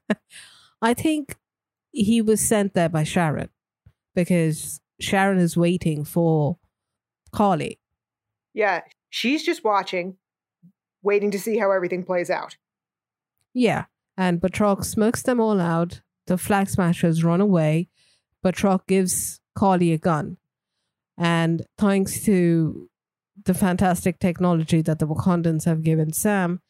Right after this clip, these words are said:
Speaker 1: he's able to track them into this abandoned building or under construction building, whatever.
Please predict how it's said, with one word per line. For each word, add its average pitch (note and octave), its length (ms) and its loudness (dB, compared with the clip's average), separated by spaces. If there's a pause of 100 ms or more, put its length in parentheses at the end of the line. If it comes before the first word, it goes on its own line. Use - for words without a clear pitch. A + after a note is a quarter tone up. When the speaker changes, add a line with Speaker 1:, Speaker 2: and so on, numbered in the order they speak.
(240)
Speaker 1:
he's G3+ 260 0
able F#3 260 2
to F3+ 120 0
track - 400 0
them D#3 240 0
into E3 640 0 (200)
this - 500 -2 (360)
abandoned E3 600 0
building D#3+ 460 0 (600)
or D#3 360 0
under E3+ 200 0
construction E3+ 640 -2
building, C#3 400 -6 (160)
whatever. D3 480 0